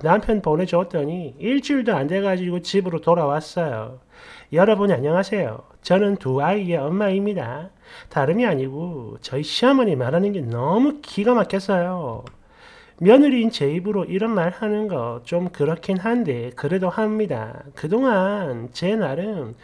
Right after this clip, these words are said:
정말 신경 많이 썼다고 보거든요. 뭐 그런 거 있잖아.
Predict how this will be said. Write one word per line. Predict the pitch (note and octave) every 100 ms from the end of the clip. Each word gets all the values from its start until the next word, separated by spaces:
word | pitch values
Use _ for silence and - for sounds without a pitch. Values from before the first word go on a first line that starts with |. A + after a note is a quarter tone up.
| - -
정말 | - B2+ G#3 C4+
신경 | - F#3 G3+ G#3+
많이 | B2+ C#3+
썼다고 | - G3+ G3 B3 G#3 C3
보거든요. | F3+ A#3+ A#3+ D3 A#2 E3 A#3+ - _ - - - - - -
뭐 | G#3 A3 A3 G#3+ G#3+
그런 | C4 D4+
거 | F3+
있잖아. | F3 D3+ A2 A#2